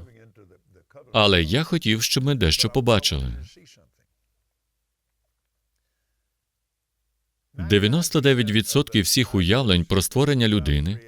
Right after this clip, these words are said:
та всього іншого були звичайні уявлення. І в цьому немає нічого поганого. Але ви подібні до мене.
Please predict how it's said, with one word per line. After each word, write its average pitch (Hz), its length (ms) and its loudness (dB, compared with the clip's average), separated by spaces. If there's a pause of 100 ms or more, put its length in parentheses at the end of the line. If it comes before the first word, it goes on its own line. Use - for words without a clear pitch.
(400)
та 104 80 2
всього 85 320 0
іншого 120 580 0 (340)
були 117 360 2
звичайні 101 500 0
уявлення. 80 840 -2 (580)
І 117 140 4
в 98 60 -2
цьому 175 260 0
немає 107 260 2
нічого 95 380 2
поганого. 80 600 -2 (760)
Але 98 260 6
ви 117 160 0
подібні 104 480 2
до 127 140 2
мене. 90 520 -4